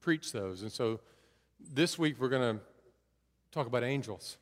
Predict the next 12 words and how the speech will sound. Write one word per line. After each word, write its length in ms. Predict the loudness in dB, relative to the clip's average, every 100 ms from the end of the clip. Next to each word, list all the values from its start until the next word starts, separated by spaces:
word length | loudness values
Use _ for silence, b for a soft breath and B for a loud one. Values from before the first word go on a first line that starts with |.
| _ _ _ _ _ _ _ _ b b b b b
And 160 | -4 0
then 140 | 2
next 240 | 4 4 2
Sunday, 320 | 0 2 2
we're 100 | 2
gonna 140 | 0 0
talk 260 | -2 -2
about 520 | 0 0 0 -6 -10
demons. 560 | -4 -2 -4 -8 -10 -12 _ _ _ _ _ _ b b b b b b b 4
And, 200 | 4 4
you 160 | 2
know, 200 | 2 2